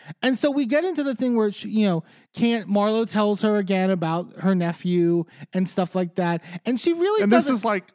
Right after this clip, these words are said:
Speaker 1: she
Speaker 2: the next day.
Speaker 1: Yeah, and Marlo played it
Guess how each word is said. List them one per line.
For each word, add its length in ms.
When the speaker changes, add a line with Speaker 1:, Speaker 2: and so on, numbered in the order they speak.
Speaker 1:
she 160
Speaker 2:
the 120
next 440
day. 360
Speaker 1:
Yeah, 220
and 160
Marlo 400
played 360
it 240